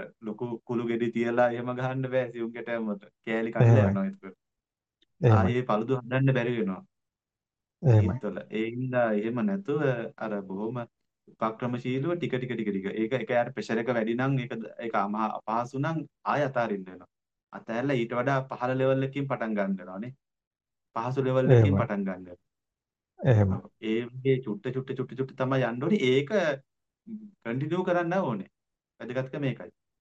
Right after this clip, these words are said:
Speaker 1: කියලා දෙන ගමන් එයාගේ
Speaker 2: එහෙමයි.
Speaker 1: හිතේ කොහොම හරි ඒක ගැන කැමැත්තක් උපදිලා කැමැත්තත් එක්ක සතුටක් උපදින්න ඕනේ.
Speaker 2: එහෙමයි.
Speaker 1: කාරණා ඒක කැමැත්ත උපදින්න ඕනේ ඒක කරන්න. කැමැත්තත් එක්ක සතුට උපදින්න ඕනේ. ඒක අනිත් අයගේ යහපත පිණිස වෙන්න, වෙන්නා වූ කටයුත්තක් වෙන්නත් ඕනේ.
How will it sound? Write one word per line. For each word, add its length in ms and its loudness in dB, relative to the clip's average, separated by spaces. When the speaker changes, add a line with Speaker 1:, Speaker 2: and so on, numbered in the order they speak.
Speaker 1:
කියලා 240 -2
දෙන 160 0
ගමන් 260 0
එයාගේ 260 8
Speaker 2:
එහෙමයි. 100 0
Speaker 1:
හිතේ 200 -6
කොහොම 200 -2
හරි 220 -2
ඒක 160 -6
ගැන 200 0
කැමැත්තක් 680 -4
උපදිලා 480 -2
කැමැත්තත් 380 -2
එක්ක 180 -6
සතුටක් 440 -2
උපදින්න 340 -4
ඕනේ. 260 -16
Speaker 2:
එහෙමයි. 280 6
Speaker 1:
කාරණා 380 -6
ඒක 180 -4
කැමැත්ත 400 -4
උපදින්න 420 2
ඕනේ 220 0
ඒක 100 -8
කරන්න. 340 -2
කැමැත්තත් 380 -4
එක්ක 160 -8
සතුට 320 -4
උපදින්න 400 -2
ඕනේ. 240 0
ඒක 260 2
අනිත් 360 -2
අයගේ 260 2
යහපත 260 0
පිණිස 260 -2
වෙන්න, 300 0
වෙන්නා 340 0
වූ 100 2
කටයුත්තක් 420 -2
වෙන්නත් 360 -6
ඕනේ. 220 -8